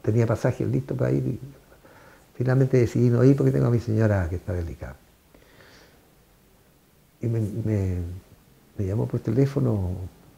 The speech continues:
me dijo, "Renan", me dijo, "no viniste. Frei te rendió un homenaje", me dijo en el discurso, te, pucha, te, se, te aplaudieron de pie toda la Junta Nacional.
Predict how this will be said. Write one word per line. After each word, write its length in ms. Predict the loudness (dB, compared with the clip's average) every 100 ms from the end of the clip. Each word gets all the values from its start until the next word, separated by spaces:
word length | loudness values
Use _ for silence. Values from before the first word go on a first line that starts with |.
| -20 -20 -20 -20 -20 -20 -20 -16 -4
me 80 | -2
dijo, 200 | 0 0
"Renan", 340 | 2 2 2
me 80 | 2
dijo, 180 | 0 0
"no 160 | 0
viniste. 840 | 0 -2 -2 -2 -2 -4 -8 -10 -10 -18 -20 -20 -20 -20 -20 -20 -20 _ _ _ _ _ _ _ _ _ _ _ _ _ _ _ -10
Frei 260 | 0 0
te 120 | 2 0
rendió 380 | -2 -2 -2
un 60 | -2
homenaje", 560 | -2 -4 -6 -10 -8 -6
me 100 | -4
dijo 140 | -4
en 100 | -4
el 100 | -4
discurso, 600 | -8 -6 -2 -2 -4 -8 -8 -10
te, 80 | -12 -14 -14 -16 -20 _ _ _
pucha, 280 | -14 -10 -8
te, 120 | -8 -10 -14 -18 -20 _ _ -20 -20 -20 -20 _ _ -12
se, 120 | -8 -8 -12 -20 -20 -10
te 80 | -4
aplaudieron 540 | -2 0 2 2 2 0
de 120 | -2
pie 180 | -2 0
toda 220 | 0 0
la 60 |
Junta 280 | -2 -4 -6
Nacional. 320 | -6 -8 -12